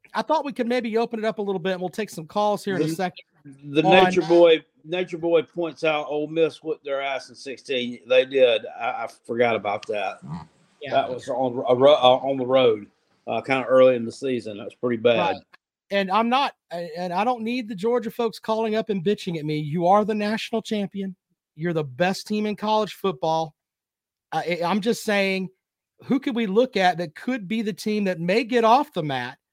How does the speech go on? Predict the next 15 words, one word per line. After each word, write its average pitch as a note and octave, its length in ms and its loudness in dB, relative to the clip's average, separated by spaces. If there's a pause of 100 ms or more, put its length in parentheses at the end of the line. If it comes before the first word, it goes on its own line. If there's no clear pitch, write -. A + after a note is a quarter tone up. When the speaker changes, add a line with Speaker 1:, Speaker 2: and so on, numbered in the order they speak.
(580)
Speaker 1:
and F3+ 260 0
rally A3 380 4
themselves G3 600 0
at E3 120 -8
some F#3 260 -2
point F#3+ 320 -4
and E3 160 -6
could, G#3 240 0
uh, F#3 240 2 (380)
eventually G#3 500 -4
kinda C#4 340 -6
do F#3+ 200 -2
what F3+ 180 -2
Georgia's D3+ 460 -4
doing? E3+ 340 -4